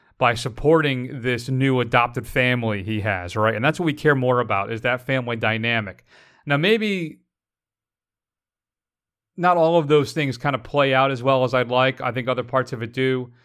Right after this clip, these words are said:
And when the film does take that turn, like it's almost remembering what the movie is about.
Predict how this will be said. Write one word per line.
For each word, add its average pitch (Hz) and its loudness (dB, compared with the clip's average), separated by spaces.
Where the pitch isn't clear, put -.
And 151 2
when 156 2
the 151 2
film 202 0
does 160 4
take 156 0
that 147 0
turn, 151 -2
like - 4
it's 143 0
almost 151 2
remembering 139 2
what 135 0
the 147 2
movie 135 2
is 123 0
about. 127 2